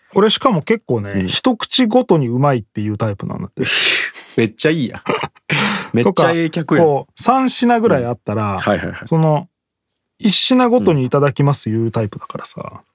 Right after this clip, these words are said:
Speaker 2: うん。
Speaker 1: 結構ね、受けがいいんですよ。
Speaker 2: そうでしょうね。
Speaker 1: 作りがいがあるんですよ。
Speaker 2: 一品ごとにいただきますはちょっと違うと思いますけど。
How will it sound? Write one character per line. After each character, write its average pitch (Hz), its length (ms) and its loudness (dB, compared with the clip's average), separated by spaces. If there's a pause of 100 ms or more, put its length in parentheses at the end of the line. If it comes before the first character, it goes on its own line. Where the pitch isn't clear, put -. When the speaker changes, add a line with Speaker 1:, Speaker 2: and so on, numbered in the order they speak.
(160)
Speaker 2:
う 101 60 0
ん。 87 360 -4 (760)
Speaker 1:
結 180 120 2
構 120 140 -2
ね、 98 380 -8 (160)
受 175 200 2
け 156 40 2
が 117 100 -4
い 110 60 -2
い - 40 -2
ん 98 80 -6
で 95 80 -14
す - 160 -12
よ。 - 80 -20
Speaker 2:
そ 143 220 2
う - 20 2
で - 60 -6
し - 80 -6
ょ 92 60 -6
う - 20 -8
ね。 98 80 -2
Speaker 1:
作 104 160 4
り 160 100 2
が 151 140 4
い 147 40 2
が 139 120 2
あ 135 40 4
る 113 100 -2
ん - 20 -8
で 117 80 -2
す - 240 2
よ。 - 20 0
Speaker 2:
一 - 20 0
品 214 120 2
ご 220 100 0
と 214 100 0
に 175 100 2
い - 20 -4
た 151 100 0
だ 151 80 0
き 147 80 -4
ま 156 100 0
す 139 100 -2
は 113 60 0
ち - 60 -6
ょ 120 60 2
っ - 20 -12
と - 140 -18
違 - 240 -2
う - 20 -4
と 104 100 -6
思 90 80 -2
い - 40 -2
ま - 40 -2
す - 60 -2
け 208 80 4
ど。 165 60 6